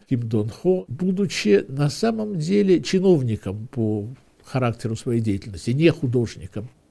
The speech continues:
оказался очень чутким к художественным особенностям корейского кино и выстроил этот фестиваль буквально от нуля в один из самых влиятельных кинофестивалей в мире. Там показываются не только корейские картины,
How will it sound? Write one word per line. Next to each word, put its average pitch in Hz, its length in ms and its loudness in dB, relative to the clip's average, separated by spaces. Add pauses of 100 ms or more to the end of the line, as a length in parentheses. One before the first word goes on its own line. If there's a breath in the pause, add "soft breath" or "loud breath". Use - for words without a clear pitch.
(140)
оказался 180 560 4
очень 202 280 4
чутким 120 640 0
к - 60 -14
художественным 127 840 2
особенностям 117 720 -4
корейского 113 540 -2
кино 220 340 -2
и 180 140 2
выстроил 143 640 2
этот 135 240 -2
фестиваль 202 600 -2 (200)
буквально 160 480 2
от 127 120 -2
нуля 156 400 0
в 185 80 0
один 165 300 -2
из 127 120 -4
самых 165 340 -2
влиятельных 131 760 4 (340)
кинофестивалей 135 1000 0 (100)
в 117 380 -4
мире. 120 480 0 (160)
Там 139 160 -4
показываются 117 600 -4
не 120 120 -4
только - 280 -2
корейские 113 520 -4
картины, 214 480 -6